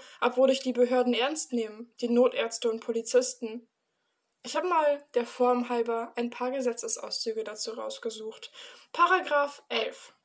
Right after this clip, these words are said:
Voraussetzungen der Unterbringung. Absatz eins eins.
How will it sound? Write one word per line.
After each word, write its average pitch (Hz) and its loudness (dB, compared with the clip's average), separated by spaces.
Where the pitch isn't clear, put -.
Voraussetzungen 277 2
der 247 6
Unterbringung. 240 -2
Absatz 233 -4
eins 226 -4
eins. 247 -8